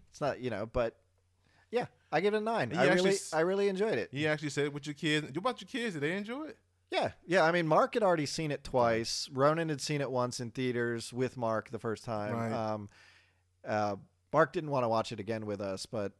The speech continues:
Speaker 1: Patricia hadn't seen it. She sat and watched it. She seemed to enjoy it. Ronan came and joined us halfway through, and
Speaker 2: 'Cause
Speaker 1: then
Speaker 2: he's
Speaker 1: he,
Speaker 2: seen it
Speaker 1: yeah,
Speaker 2: already.
Speaker 1: he liked it. So
Speaker 2: Okay,
Speaker 1: yeah.
Speaker 2: so, so a nine out of ten. That's good, and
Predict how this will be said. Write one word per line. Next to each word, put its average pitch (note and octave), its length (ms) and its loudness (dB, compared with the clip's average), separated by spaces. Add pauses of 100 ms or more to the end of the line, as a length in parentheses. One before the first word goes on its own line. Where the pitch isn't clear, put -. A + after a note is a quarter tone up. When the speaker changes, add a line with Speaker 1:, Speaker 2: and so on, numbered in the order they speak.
Speaker 1:
Patricia D3+ 460 -2
hadn't B2 220 0
seen A2 260 -6
it. A2+ 120 -6
She B2+ 180 -6
sat A#2+ 220 0
and A2+ 80 -6
watched G#2 340 -2
it. G2+ 100 -8
She - 180 -6
seemed A2+ 340 -8
to A#2 140 -6
enjoy G#2 280 -4
it. G#2 180 -4 (340)
Ronan C#3 340 4
came C3 220 -2
and A#2+ 80 -6
joined A2+ 280 0
us G#2+ 120 -2
halfway G#2+ 360 -2
through, F#2+ 460 -6
and F#2+ 80 -8
Speaker 2:
'Cause - 80 -4
Speaker 1:
then A2 60 -6
Speaker 2:
he's A2+ 100 -6
Speaker 1:
he, A2 60 -2
Speaker 2:
seen A#2+ 160 -2
it A2+ 60 -4
Speaker 1:
yeah, A2 60 -2 (120)
Speaker 2:
already. A#2+ 180 0
Speaker 1:
he - 60 0
liked F#2+ 280 -4
it. F#2 160 -10 (380)
So G2+ 420 -10
Speaker 2:
Okay, E3+ 420 -2
Speaker 1:
yeah. A#3 100 -2
Speaker 2:
so, - 120 0 (720)
so D3 360 -4
a A#2+ 60 -6
nine C#3 300 -2
out D3 140 0
of D3 60 -8
ten. D3 320 -4
That's D3 180 -6
good, C3+ 360 -2
and G#2 240 -10